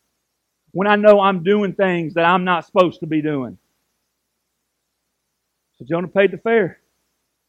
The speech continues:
He boarded the boat. He went down into it. And, and here's the thing.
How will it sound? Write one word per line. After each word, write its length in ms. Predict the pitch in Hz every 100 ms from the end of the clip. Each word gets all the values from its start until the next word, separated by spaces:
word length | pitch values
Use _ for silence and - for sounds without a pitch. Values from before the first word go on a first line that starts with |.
| _ _ _ _ _ _ _ _ _ _ _ _
He 60 | 127
boarded 300 | 160 202 175
the 60 |
boat. 420 | 170 220 208 165 _ _ _ _ _ _ _ _ _ _ _
He 60 | 131
went 180 | 135 151
down 200 | 143 143
into 300 | 123 120 107
it. 100 | - _ _ _ _ _ _ _ _ _ _ _ _ _ _ _ _ _ _ _ _
And, 120 | 160
and 120 | 208 180
here's 260 | 254 294
the 60 | 214
thing. 460 | 233 262 254 165